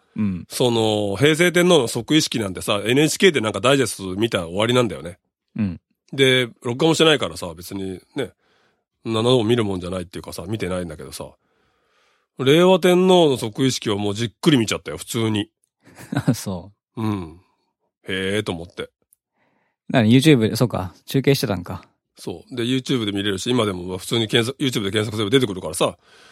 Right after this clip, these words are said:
Speaker 1: <laughs>
Speaker 2: 何回かこう見てさ、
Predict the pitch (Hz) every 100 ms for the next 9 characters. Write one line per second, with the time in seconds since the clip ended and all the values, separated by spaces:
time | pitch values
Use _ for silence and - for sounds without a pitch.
0 | - 120 - - _ _ _ _ _ _
1 | - 117 107 104 113 107 90 90 95 92
2 | 90 82 -